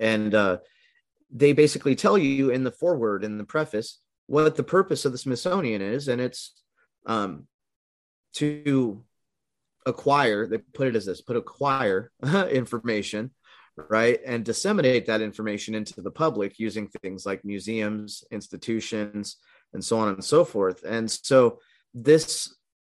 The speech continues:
Smithsonian Institute was essentially made or manufactured right after you had this Prussian school system come in. So now you've got this other entity out here to create the information with which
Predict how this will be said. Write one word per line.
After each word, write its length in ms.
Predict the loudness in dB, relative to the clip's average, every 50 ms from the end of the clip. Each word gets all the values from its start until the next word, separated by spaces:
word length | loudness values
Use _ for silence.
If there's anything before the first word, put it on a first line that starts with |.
| _ _ -14
Smithsonian 800 | -14 -14 -14 _ _ _ -4 -4 0 4 4 4 6 4 4 2
Institute 640 | 0 -2 -4 -8 -10 -4 2 2 2 2 2 0 0
was 420 | 2 2 2 2 0 -2 -4 -10 -12 _ _ _ _ _ _ _ _ -12 -6 -6
essentially 400 | -2 0 0 0 2 0 0 0
made 320 | 2 2 2 2 2 2
or 60 | 0
manufactured 800 | -2 -2 -4 -4 -6 -8 -8 -2 -2 -2 -2 -2 -2 -4 -2 2
right 180 | 2 2 4
after 280 | 2 0 -2 -2 -6 -6
you 200 | -4 -2 -2 -2
had 300 | -2 -2 -4 -4 -4 -2
this 400 | -2 -2 -2 -2 -6 -16 -18 _ _ _ _ _ _ _
Prussian 320 | -2 0 0 0 -2 -6 -6
school 300 | -6 -4 0 0 2 2
system 380 | 0 -4 -4 -4 -8 -10 -10
come 200 | -10 -10 -10 -8
in. 160 | -8 -10 -12 -14 _ _ _ _ _ _
So 140 | -2 0 0
now 220 | 0 2 2 2 2
you've 180 | 2 2 2
got 220 | 0 -2 -2 -2 -6
this 260 | -8 -8 -8 -12 -14 -8 -4
other 460 | -2 0 2 2 2 2 0 -2 -4 -2
entity 580 | -2 -2 -2 -4 -8 -6 -4 -4 -4 -4 -6 -10 _ _ _
out 200 | -2 -2 -2 0
here 360 | 0 2 2 2 0 -4 -8 _ _
to 100 | -8 -8
create 420 | -4 0 0 2 2 2 2 0 0
the 100 | -2 -2
information 760 | -2 -4 -6 -6 -4 -2 -4 -4 -4 -6 -8 -8 -8 -10 -14 _ _ _ _ _ _ _ _ _
with 160 | -4 -4 0
which 380 | 0 0 0 -2 -6 -12 -14